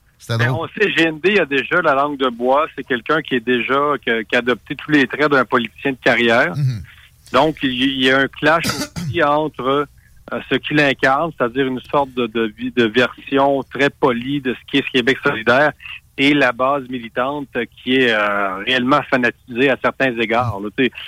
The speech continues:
Speaker 2: quand on est prêt à abolir le patriarcat et qu'on crie ça au micro à, à plusieurs reprises, euh, devant des médias,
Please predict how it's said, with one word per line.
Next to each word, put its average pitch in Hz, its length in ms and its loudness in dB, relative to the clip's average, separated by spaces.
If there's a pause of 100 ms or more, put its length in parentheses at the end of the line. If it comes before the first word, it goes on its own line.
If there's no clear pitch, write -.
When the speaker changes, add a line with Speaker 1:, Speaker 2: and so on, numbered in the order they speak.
(120)
Speaker 2:
quand 135 160 4
on 139 80 4
est 127 120 2
prêt 135 200 0
à 147 100 4
abolir 127 380 0
le 131 80 0
patriarcat 127 760 -4
et 135 60 -4
qu'on 123 200 -4
crie 120 300 -12
ça 151 60 -4
au 151 120 0
micro 127 520 -4
à, 120 40 2
à 117 280 -4
plusieurs 127 380 -2
reprises, 123 540 -2 (520)
euh, 117 80 4
devant 123 380 4
des 135 140 2
médias, 123 600 0